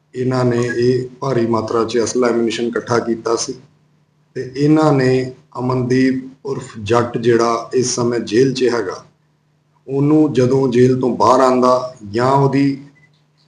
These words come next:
ਪੇਸ਼ੀ ਦੇ ਦੌਰਾਨ ਉਹਨੂੰ ਕਤਲ ਕਰਨਾ ਸੀ, ਗੋਲੀਆਂ ਮਾਰ ਕੇ ਉਹਨੂੰ ਮੌਤ ਦੇ ਘਾਟ ਉਤਾਰਨਾ ਸੀ।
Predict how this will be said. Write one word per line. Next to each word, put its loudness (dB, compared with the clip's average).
ਪੇਸ਼ੀ 2
ਦੇ 6
ਦੌਰਾਨ 0
ਉਹਨੂੰ -4
ਕਤਲ -2
ਕਰਨਾ 0
ਸੀ, -6
ਗੋਲੀਆਂ 0
ਮਾਰ 2
ਕੇ -8
ਉਹਨੂੰ -4
ਮੌਤ -4
ਦੇ -4
ਘਾਟ -2
ਉਤਾਰਨਾ -8
ਸੀ। -14